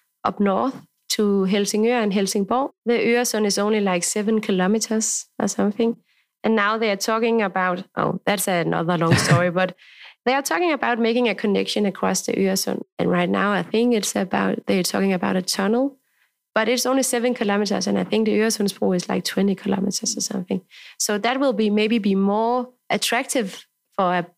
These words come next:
Speaker 1: bicycle commuting route or something than Øresundsbroen.
Speaker 2: But then also it is still not an attractive offer for someone who lives in Malmö and wants to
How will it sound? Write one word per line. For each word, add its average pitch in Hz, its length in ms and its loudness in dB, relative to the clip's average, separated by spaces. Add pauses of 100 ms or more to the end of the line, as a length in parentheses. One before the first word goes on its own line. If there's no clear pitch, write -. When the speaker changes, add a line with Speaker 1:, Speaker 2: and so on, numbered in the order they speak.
(200)
Speaker 1:
bicycle 190 440 0
commuting 208 460 2
route 196 340 0 (240)
or 196 100 0
something 185 500 -2 (340)
than - 180 0
Øresundsbroen. 202 840 -2 (180)
Speaker 2:
But 110 200 0
then 104 260 2
also 101 500 0
it 95 120 2
is 92 480 0 (200)
still 113 380 0
not 98 280 2 (460)
an 90 280 2
attractive 95 500 -2
offer 98 440 0
for 98 220 0
someone 92 340 2
who 101 140 0
lives 92 300 0
in 107 120 -4
Malmö 117 380 2
and 92 260 2
wants 95 300 2
to 92 260 -2